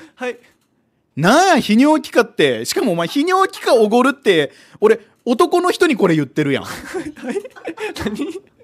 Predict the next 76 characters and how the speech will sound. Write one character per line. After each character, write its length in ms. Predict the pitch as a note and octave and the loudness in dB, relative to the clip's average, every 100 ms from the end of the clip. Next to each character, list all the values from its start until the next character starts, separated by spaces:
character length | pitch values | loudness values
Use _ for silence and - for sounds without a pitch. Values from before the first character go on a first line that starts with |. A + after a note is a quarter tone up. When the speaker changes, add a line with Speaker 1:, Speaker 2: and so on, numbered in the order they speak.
| _ G4 E4 - | _ -12 -10 -8
Speaker 1:
何？ 320 | G#3+ C4+ G4+ - - - | -6 -6 -8 -14 -20 -10
Speaker 2:
か 140 | A#3+ | -8
っ 80 | C4 | -8
こ 140 | - E4+ | -4 -4
よ 60 | C#4 | -2
く 20 | |
な 60 | |
い？ 60 | E3+ | -2
こ 60 | E3+ | -2
の 60 | B2+ | 0
バ 220 | C#4+ D#4+ | 2 2
ー 40 | |
と 100 | D4+ | 0
か 100 | E3+ | -4
で 80 | C3 | -6
い 60 | B2+ | -6
き 120 | E3+ | -8
な 60 | E3 | -8
り 60 | |
さ、 180 | D#3 B2 _ - | -6 -8 _ -12
Speaker 1:
う 40 | |
ん。 40 | |
Speaker 2:
「泌 80 | D#3 | -6
尿 180 | F3 G3 | -4 -4
器 60 | - | -2
科 200 | D#3 A#2+ | 0 0
お 80 | |
ご 80 | B2+ | -4
っ 40 | D3 | -2
て 120 | E3 | -2
あ 60 | |
げ 80 | D3+ | 0
よ 80 | D#3+ | 0
う 60 | D3+ | 0
か」 120 | C3 | -2
っ 40 | C3 | -2
て、 60 | |
お 220 | B2+ C#3+ | -4 -4
い、 40 | D3 | -2
喧 240 | D4 F#4 | -2 0
嘩 100 | F#4 | 0
な 100 | F4 | 2
る 80 | B3 | 2
わ、 120 | B2 | 0
こ 120 | A#2+ | 0
ん 60 | A#2+ | -2
な 80 | A2+ | 0
ん。 40 | |
Speaker 1:
<laughs> 60 | A#3 - G#3 | -2 -4 -6
何？ 260 | A3+ A3 D4+ | -8 -8 -8
ど 100 | G3+ | -8
う 40 | |
し 140 | - - | -8 -14
た？ 100 | - - | -16 -14
Speaker 2:
喧 340 | - C#4+ D4+ D4+ | -4 -2 0 0
嘩 100 | - | 0
な 100 | D4+ | 0
る、 100 | D#3+ | 0
こ 100 | C#3 | 0
ん 60 | |
な 80 | C#3 | 0
の 100 | B2 | 0
は。 140 | G2+ G#3+ A#4+ A#4 - | -2 -4 -6 -6 -8
Speaker 1:
め 160 | B3 E4 | -8 -8
っ 40 | - | -8
ち 80 | |
ゃ 40 | E4+ | -12
か 80 | - _ _ - - | -12 _ _ -20 -20
っ 40 | - | -20
こ 120 | - | -18
よ 60 | E4 | -18
か 100 | D4 | -18
っ 40 | |
た。 180 | _ - | _ -2
Speaker 2:
も 100 | |
う 40 | G#3+ | 2